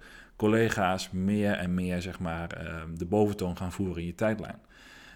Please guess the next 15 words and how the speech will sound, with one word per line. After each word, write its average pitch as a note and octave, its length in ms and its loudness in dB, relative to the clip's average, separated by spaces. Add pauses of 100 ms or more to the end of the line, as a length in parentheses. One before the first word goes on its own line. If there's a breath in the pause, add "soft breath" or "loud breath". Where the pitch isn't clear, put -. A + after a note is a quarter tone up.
(140)
Nou, D2+ 120 -4
dat G#2 80 -2
heeft C3+ 200 6
consequenties C3+ 880 2
en G#2 340 4
het G2+ 120 0
gevolg B2 380 12
van B2 100 8
die A2+ 80 8
consequenties A2+ 640 4
is G#2 180 0
dat G2+ 220 0
je G2+ 60 -4
dus F2+ 300 -4
uiteindelijk, A#2+ 720 0